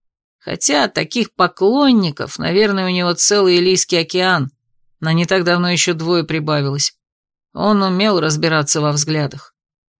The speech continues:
Лица таких разных между собой внуков стали перед ним и сразу разозлили.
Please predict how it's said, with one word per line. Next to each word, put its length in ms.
Лица 520
таких 440
разных 520
между 320
собой 380
внуков 480
стали 400
перед 340
ним 240
и 20
сразу 420
разозлили. 760